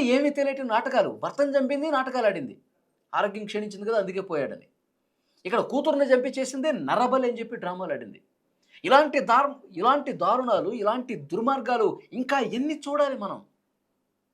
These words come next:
ఒకటి కాదు, రెండు కాదు, అక్రమ సంబంధాల మోజులో పడిపోయి, ప్రియుడి మోజులో పడిపోయి ఎంతమందిని చంపేస్తారు, ఎంతమంది భర్తల్ని, కూతుర్లని చంపేస్తారు.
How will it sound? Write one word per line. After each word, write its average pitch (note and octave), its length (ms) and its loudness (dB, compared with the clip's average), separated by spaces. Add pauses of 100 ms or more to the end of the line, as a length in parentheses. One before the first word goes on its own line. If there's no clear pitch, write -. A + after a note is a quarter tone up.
(720)
ఒకటి C#4 280 2
కాదు, C4 300 4
రెండు A#3+ 240 2 (100)
కాదు, C4+ 180 4 (180)
అక్రమ C#4 340 0 (120)
సంబంధాల A#3 500 2 (140)
మోజులో G3 340 -2
పడిపోయి, D#3 580 -6 (420)
ప్రియుడి D4 320 4
మోజులో A3+ 460 0
పడిపోయి F#3 500 -2 (320)
ఎంతమందిని B3+ 680 0 (100)
చంపేస్తారు, G#3+ 600 -2 (160)
ఎంతమంది A#3 380 -4 (100)
భర్తల్ని, A#3 400 -4 (120)
కూతుర్లని B3 500 -4 (360)
చంపేస్తారు. G3+ 640 -4